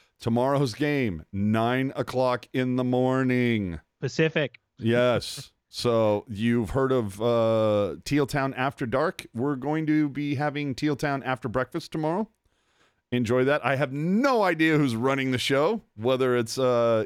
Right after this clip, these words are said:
Speaker 1: Ian or Puck Guy or Landy or, you know, Jules or, oh, I'm sorry, Jules or Dana or whoever. We don't know. Felix could be in there. We're not sure. So,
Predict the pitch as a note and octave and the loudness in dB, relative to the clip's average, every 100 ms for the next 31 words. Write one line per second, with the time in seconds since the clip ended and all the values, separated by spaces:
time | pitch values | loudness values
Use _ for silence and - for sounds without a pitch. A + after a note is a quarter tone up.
0 | - D3+ D#3+ E3+ F#3+ G#2+ D#3+ - C#3 C#3+ | -2 -2 0 0 -2 -2 -4 -4 -4 -2
1 | D3 D#3+ D#3 A2 B2+ D3+ D#3+ E3 E3 B2 | 0 0 0 -2 -2 -2 -4 -4 0 0
2 | G#2+ A2 G#2 F2+ A#2+ G#2 A2+ A#2 B2 F3 | 0 -2 -8 -4 -2 0 -2 -2 0 2
3 | F3+ F3+ F3+ G3+ E3+ B2+ B2 - - F#3 | 4 4 0 -2 -2 -2 -2 -8 -6 -4
4 | C3+ C3 B2 E3 D3 G#3 G#3 B3+ A#3+ A#3 | -2 -2 -2 -4 -2 2 2 2 0 -4
5 | D#4+ - _ _ _ _ A2+ B2+ A#2+ C3 | -6 -14 _ _ _ _ 0 0 2 0
6 | D3 E3 F3 B2 B2+ B2+ D#3+ D3+ D#3 C#3+ | 0 -2 0 2 2 2 2 2 0 -2
7 | D3 D3+ D3 D#3 E3 - D3+ E3+ - E3+ | 0 -2 -2 0 -2 0 0 0 -2 -2
8 | D#3 D#3+ D#3+ D#3+ C#3+ A#2+ C#3+ D#3 E3 - | 0 -2 -2 -4 -2 -2 0 0 -2 -6
9 | - D3 C#3+ C#3 - C#3 C3 C3 B2+ | -4 -2 0 -2 -2 0 2 2 0